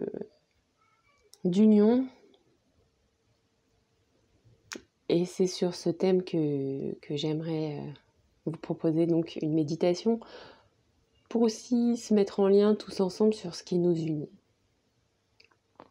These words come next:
Donc ce que je vous propose, vous le savez, c'est de vous installer dans une position qui est, euh, la plus calme possible,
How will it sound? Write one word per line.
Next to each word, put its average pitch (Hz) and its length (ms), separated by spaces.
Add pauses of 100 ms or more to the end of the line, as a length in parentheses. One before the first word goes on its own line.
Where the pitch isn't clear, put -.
(2000)
Donc 175 160
ce - 60
que 185 120
je 170 80
vous 175 80
propose, 202 640
vous 175 60
le 165 60
savez, 165 360
c'est 160 440
de 143 180
vous 156 120
installer 170 720
dans 160 200
une 165 160
position 170 840 (2250)
qui 175 400
est, 151 200
euh, - 80 (360)
la 170 120
plus - 200
calme 170 300
possible, 175 680